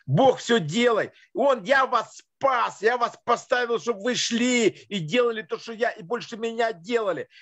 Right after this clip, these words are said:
А мы зарылись, а как равлики, и по норкам сидим. «Бог, делай! Бог, спаси!» А Бог говорит: «Я вас на самое это дело, чтобы вы шли и делали дела больше меня, чтобы вместо меня я уже вас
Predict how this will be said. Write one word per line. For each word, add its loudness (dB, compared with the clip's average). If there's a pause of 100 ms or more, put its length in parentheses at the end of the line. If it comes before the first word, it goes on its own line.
(120)
А 0
мы -2
зарылись, -2
а -2
как -4
равлики, 0 (160)
и 4
по 2
норкам 2
сидим. -4 (180)
«Бог, 4 (140)
делай! 0 (100)
Бог, 2
спаси!» -6
А -2
Бог 2
говорит: 0 (140)
«Я 0 (100)
вас 0
на -8
самое -8 (160)
это 2
дело, 0
чтобы -6
вы -4
шли -4
и -4
делали -2
дела 0
больше -6
меня, -4 (200)
чтобы -4
вместо 0
меня -4
я -2
уже -6
вас -6